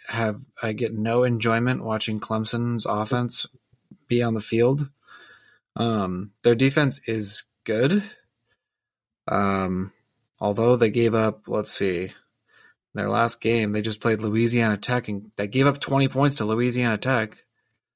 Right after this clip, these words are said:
I don't know. S C's defense is supposed to be,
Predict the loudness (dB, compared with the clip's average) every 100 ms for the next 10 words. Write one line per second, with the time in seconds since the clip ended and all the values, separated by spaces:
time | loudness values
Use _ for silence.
0 | _ _ _ _ _ _ _ _ _ _
1 | _ _ _ -20 -20 _ _ -4 0 2
2 | 2 2 4 4 4 4 2 2 0 0
3 | 2 2 -2 -4